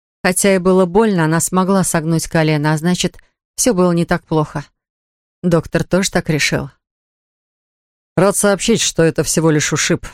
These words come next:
Примите дома пару обезболивающих таблеток, и к завтрашнему дню всё будет в порядке. Думаю, дня три-четыре сгибать будет больно». Мужчина встал и протянул Дебби руку.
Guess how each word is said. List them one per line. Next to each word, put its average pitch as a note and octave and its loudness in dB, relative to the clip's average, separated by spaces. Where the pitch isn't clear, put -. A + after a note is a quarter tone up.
Примите G#3+ 2
дома D#3+ 0
пару E3+ 2
обезболивающих D#3 0
таблеток, E3 -4
и E3 2
к D3+ -2
завтрашнему E3+ 2
дню F3+ 0
всё G3 0
будет D3+ -2
в - -20
порядке. D3+ -2
Думаю, F3 2
дня E3 0
три-четыре E3 0
сгибать D3 0
будет D3+ 0
больно». C#3+ -2
Мужчина F#3+ 0
встал G#3+ 0
и F3 -2
протянул F#3 0
Дебби E3 0
руку. D#3 -2